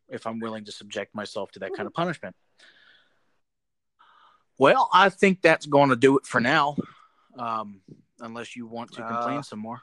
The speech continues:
Speaker 2: I'll save it for another time.
Speaker 1: All right. Uh, and that other time will certainly be
Speaker 2: <laughs>
Speaker 1: sooner than later. I'm, I'm positive. So that's gonna do it. This has been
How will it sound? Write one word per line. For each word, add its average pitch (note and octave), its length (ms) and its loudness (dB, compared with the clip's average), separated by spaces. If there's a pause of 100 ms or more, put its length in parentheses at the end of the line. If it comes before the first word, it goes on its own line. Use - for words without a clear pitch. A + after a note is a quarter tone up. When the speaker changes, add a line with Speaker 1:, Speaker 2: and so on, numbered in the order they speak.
(120)
Speaker 2:
I'll B2+ 100 -10
save B2 240 -10
it A#2+ 80 -20
for B2 160 -10
another A#2+ 240 -12
time. A2+ 400 -14 (1600)
Speaker 1:
All G#2+ 120 -8
right. A2 220 -10 (680)
Uh, F#2+ 280 -8 (560)
and G#2 160 -12
that A2 160 -12 (460)
other A#2 220 -8
time A2 300 -8
will G#2 120 -14
certainly A#2+ 500 -8
be G3+ 120 -8
Speaker 2:
<laughs> G3 80 -10
Speaker 1:
sooner A2 280 -12
than F#2 200 -20
later. F#2+ 360 -12 (240)
I'm, F#2+ 240 -12 (260)
I'm G2 180 -8
positive. F#2+ 560 -2 (380)
So - 140 -10
that's D#3 200 -2
gonna F3 200 -12
do D3+ 200 -8
it. - 160 -12
This C#3+ 200 -16
has C3 100 -20
been B2+ 320 -12